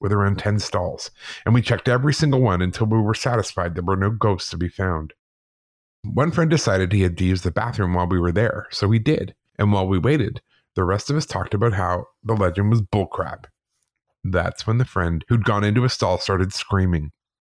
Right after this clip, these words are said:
We ran around the corner to where he was standing in front of the sink washing his hands, and in the mirror we saw what had scared him. No one had come in, yet in our reflection,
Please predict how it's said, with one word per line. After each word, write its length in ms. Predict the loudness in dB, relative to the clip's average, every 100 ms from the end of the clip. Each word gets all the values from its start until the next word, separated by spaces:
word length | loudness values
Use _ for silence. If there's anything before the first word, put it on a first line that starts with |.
| _ -2
We 80 | 2
ran 180 | 2
around 200 | 4 4
the 80 | 2
corner 300 | 0 0 2
to 100 | 2
where 140 | 2 0
he 40 |
was 80 | 0
standing 320 | 0 2 2
in 100 | 0
front 200 | 0 -2
of 60 | 0
the 40 |
sink 280 | 0 -2 -2
washing 300 | -4 -2 -2
his 120 | -2
hands, 440 | 0 0 -2 -6 -18 _ _ _ -2
and 120 | 2
in 120 | 4
the 80 | 4
mirror 300 | 4 4 2
we 140 | 0
saw 280 | 0 -2 0
what 140 | 0
had 140 | 0 0
scared 320 | -2 0 0
him. 200 | -2 -6 _ _ _ _ -8
No 220 | -2 0
one 120 | 2
had 160 | 2 0
come 220 | 2 4
in, 280 | 4 0 -6 _ _ _ -4
yet 200 | -2 -2
in 80 | -2
our 140 | 0
reflection, 680 | 0 0 -2 -2 -6 -8